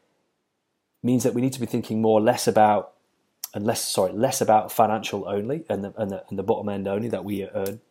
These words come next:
every single month, or more about life by design. So think less about career ideals and more about life by design. That doesn't mean we're discounting careers and the passion that we have to work in a really fulfilling, a really exciting role.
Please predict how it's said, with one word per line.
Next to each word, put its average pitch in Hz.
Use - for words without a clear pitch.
every 101
single 95
month, 101
or 110
more 127
about 113
life 113
by 104
design. 95
So -
think 117
less 113
about 113
career 113
ideals 104
and 110
more 107
about 101
life 104
by 95
design. 95
That 113
doesn't 131
mean 131
we're 110
discounting 110
careers 110
and 110
the 101
passion 107
that 98
we 95
have 104
to -
work 101
in 107
a 98
really 107
fulfilling, 104
a 101
really 104
exciting 101
role. 98